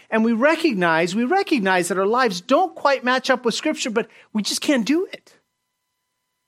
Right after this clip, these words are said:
The Bible says, "Lie not one to another." But, you know, we just, sometimes you just can't tell the truth, right? So we, we make up little white lies and, and we tell people things that aren't quite true. And we just say,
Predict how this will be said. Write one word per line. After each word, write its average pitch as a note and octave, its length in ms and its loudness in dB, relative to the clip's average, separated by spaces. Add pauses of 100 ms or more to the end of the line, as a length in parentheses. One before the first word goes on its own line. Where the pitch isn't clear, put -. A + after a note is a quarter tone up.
(280)
The A#3+ 80 0
Bible C4 240 4
says, B3 260 2
"Lie B3+ 480 2
not A#3+ 460 2
one G#3+ 260 0
to G#3 140 -2
another." F#3 360 2
But, G#3 240 -2 (220)
you C#4 120 0
know, C4+ 100 2
we B3 120 0
just, D#4 300 -4 (480)
sometimes D#4+ 480 0
you A#3+ 80 -2
just B3+ 140 -6
can't C4 280 -2
tell C4 200 0
the B3 100 -6
truth, D4+ 460 -2
right? D4+ 380 0
So G#3+ 200 0
we, A3+ 220 -2 (180)
we A#3 100 0
make A#3+ 240 0
up C4 140 -4
little A#3+ 240 0
white A3 300 -2
lies A#3 520 0
and, E3 180 -4 (240)
and F#3+ 120 -6
we F#3+ 60 -4
tell C#4 200 0
people C#4+ 240 -2
things B3+ 220 -2
that B3+ 100 2
aren't C#4+ 180 0
quite C#4+ 320 0
true. C4 220 -2
And C#4+ 80 0
we A#3 80 0
just G#3 160 -6
say, G3 80 -8